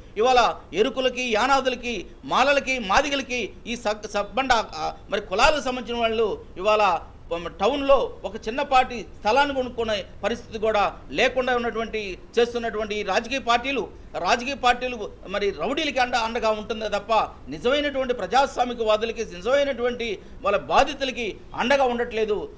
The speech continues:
అందులో భాగంగానే ఇవాళ ఈ, ఈ శ్రీనివాసరెడ్డికి, ఇవాళ లక్ష్మారెడ్డికి, మరి ప్రదీప్ కుమార్ రెడ్డికి ఏదైతే రాజకీయ పార్టీలు అండ ఉంటుందో వాళ్ళు వెంటనే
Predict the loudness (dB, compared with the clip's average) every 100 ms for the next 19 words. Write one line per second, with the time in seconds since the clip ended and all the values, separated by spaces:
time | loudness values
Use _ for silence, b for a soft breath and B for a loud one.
0 | -8 -2 0 4 4 4 0 0 4 6
1 | 4 2 -4 -10 -8 -8 -8 -8 -6 -8
2 | -10 -8 -2 2 2 0 -6 -6 -6 -8
3 | -10 -12 -2 2 4 4 2 -4 -4 -4
4 | -2 0 0 0 -4 -6 -8 -10 -8 -2
5 | 0 0 -2 -4 -6 -8 0 0 0 -4
6 | -6 -6 -8 -8 -4 0 0 0 0 -2
7 | -2 -2 -2 -2 0 0 0 -4 -2 0
8 | -2 -4 -2 -4